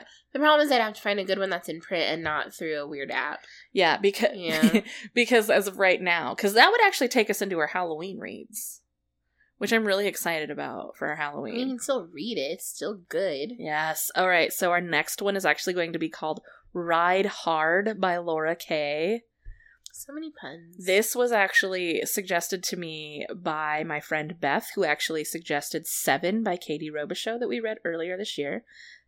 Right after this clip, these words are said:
Speaker 2: and I loved. So we'll see if she has spurned me <laughs> or if
Speaker 1: God,
Speaker 2: we
Speaker 1: I hope
Speaker 2: actually
Speaker 1: not.
Speaker 2: like it.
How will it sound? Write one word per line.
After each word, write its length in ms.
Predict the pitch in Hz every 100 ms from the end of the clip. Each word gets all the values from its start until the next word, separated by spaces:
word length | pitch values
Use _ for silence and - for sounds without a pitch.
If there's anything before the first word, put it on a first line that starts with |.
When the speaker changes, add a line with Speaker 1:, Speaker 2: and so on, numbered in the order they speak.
| _
Speaker 2:
and 260 | 165 165 165
I 200 | 143 147
loved. 420 | 175 123 190 - -
So 800 | - 170 160 160 160 - - - _ _ _ _ _ _ _ _ _
we'll 160 | - 170
see 220 | - -
if 60 | -
she 200 | - 180
has 380 | 123 - - - -
spurned 460 | - 160 143 185
me 280 | 185 202 - _ _ _ _ _ _ _ _ -
<laughs> 20 | 214 - - 226 -
or 60 | 240
if 80 |
Speaker 1:
God, 100 | 208
Speaker 2:
we 80 | 220
Speaker 1:
I 40 | -
hope 100 | 214
Speaker 2:
actually 240 | 214 240
Speaker 1:
not. 80 | 226
Speaker 2:
like 240 | 208 220
it. 220 | 302 370